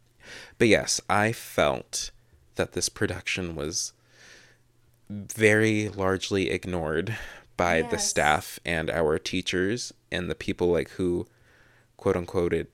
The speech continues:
Speaker 1: supported us, um, throughout college,
Speaker 2: Throughout our college
Speaker 1: because
Speaker 2: career.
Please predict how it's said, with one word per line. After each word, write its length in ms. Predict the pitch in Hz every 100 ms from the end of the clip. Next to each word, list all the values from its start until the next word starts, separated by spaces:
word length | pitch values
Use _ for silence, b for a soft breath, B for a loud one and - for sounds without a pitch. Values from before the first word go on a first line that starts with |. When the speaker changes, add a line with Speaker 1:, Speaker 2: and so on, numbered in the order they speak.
| -
Speaker 1:
supported 580 | - - - 82 90 -
us, 460 | 117 - - - -
um, 320 | 101 98 87
throughout 320 | 85 90 80 -
college, 380 | - 82 92 -
Speaker 2:
Throughout 100 | -
our 80 | 233
college 420 | - - 220 226
Speaker 1:
because 640 | - - 262 254 233 -
Speaker 2:
career. 100 | 294